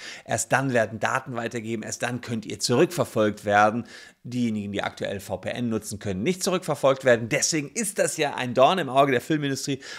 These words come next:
Aber meines Erachtens würden die Richter solche Beschlüsse hier nicht anordnen. Jedenfalls dann nicht, wenn es anlasslos wäre. Denn es ist ja so, die V P N-Anbieter müssten ja erstmal alles überwachen.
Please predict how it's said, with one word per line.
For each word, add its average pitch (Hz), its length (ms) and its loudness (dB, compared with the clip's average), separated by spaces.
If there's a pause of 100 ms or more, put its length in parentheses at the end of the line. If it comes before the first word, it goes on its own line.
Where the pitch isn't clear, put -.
Aber 127 100 -2
meines 110 320 2
Erachtens 98 400 -6 (240)
würden 92 560 -2
die 104 160 -2
Richter 90 360 -6
solche 87 340 -6
Beschlüsse 92 460 -8
hier 120 180 -4
nicht 165 500 -4
anordnen. 131 680 0 (220)
Jedenfalls 123 560 0
dann 113 260 4
nicht, 107 320 -6 (160)
wenn 104 160 -4
es 131 240 -4
anlasslos 107 800 -2
wäre. 104 260 -2
Denn 107 140 -4
es 107 100 -8
ist 120 140 -4
ja 110 100 -2
so, 110 260 -2 (220)
die 127 80 -4
V 127 160 0
P - 80 -2
N-Anbieter 208 500 -4
müssten 196 300 -10
ja - 80 -12
erstmal - 280 -10 (120)
alles 120 360 -4
überwachen. 113 520 -8